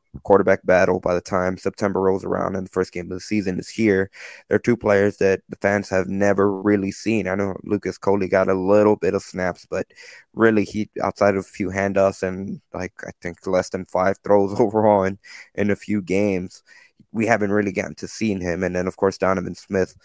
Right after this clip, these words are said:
transferring over from Texas Tech in the offseason. You know, that's really what a lot of the excitement was. A lot of the new additions across the offense and across defense, and it just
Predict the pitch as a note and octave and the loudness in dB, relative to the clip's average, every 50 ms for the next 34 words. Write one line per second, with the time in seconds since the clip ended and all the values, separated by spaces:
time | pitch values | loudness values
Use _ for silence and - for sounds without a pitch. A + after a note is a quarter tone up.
0 | - - - _ _ - - G2+ F#2 - - G#2 G2+ G2+ G2 F#2 F#2 - - F#2 | -20 -20 -20 _ _ -6 -4 -4 -2 -2 -2 0 0 0 0 -2 -2 -6 -8 -10
1 | - - F#2 F2 - - - - - G#2 G2 - F#2+ F#2 F2+ F2 F#2 F#2 F#2 - | -6 -4 -4 -6 -6 -10 -12 -4 -2 -2 -2 -2 -4 -4 -2 0 0 0 -2 -2
2 | - - G2 G2 F2+ F2+ F#2 F2+ F2 E2 - _ _ _ _ _ - - G2 F#2 | -6 -6 -6 -6 -6 -6 -8 -8 -10 -14 -18 _ _ _ _ _ -8 -4 -2 -2
3 | F2+ F2 D#2 - F#2 G2+ G2 - - - - G2+ G#2 G2+ F#2+ F#2 F#2 F#2 G2 G2 | -2 -2 -2 -2 -2 -2 -2 -2 -8 -6 0 0 2 2 2 2 0 0 0 0
4 | F#2 F#2 G2 F#2+ G2 F#2+ F2+ F#2 - - - - G2 F#2 F2+ F2+ F2+ - - - | 0 -2 -2 -4 -6 -8 -8 -10 -10 -8 -6 -4 -4 -4 -4 -6 -10 -12 -6 0
5 | G2+ G#2 G2+ F#2+ F#2 F2 - - _ _ - - - - - - F#2 F#2+ G2 F#2 | 2 4 4 4 4 0 -2 -8 _ _ -20 -20 -20 -16 -8 -4 -2 0 0 0
6 | - - F2+ F#2+ F#2+ F#2+ G2 F#2+ F2+ E2+ - G2+ G2 - - F#2+ F#2+ - - - | -2 -6 -10 -6 -4 -2 -2 -2 0 0 0 -2 -2 -2 -6 -10 -10 -12 -14 -20
7 | - - - - - - C3 C3 - - - - - E2 - D2+ F2+ F#2 - - | -18 -16 -16 -6 0 0 0 2 0 -4 -10 -10 -8 -4 0 0 0 0 0 -4
8 | F#2 F2+ - - F#2+ F#2 F#2+ - F#2 F2+ F2+ - - G2+ F#2+ - F2 F2+ F#2 - | -8 -6 -6 -6 -6 -6 -6 -6 -8 -8 -8 -8 -10 -12 -8 -6 -8 -8 -6 -6
9 | - F2+ F#2+ F2 - - F#2 F#2 - - | -6 -6 -4 -6 -6 -6 -8 -8 -10 -12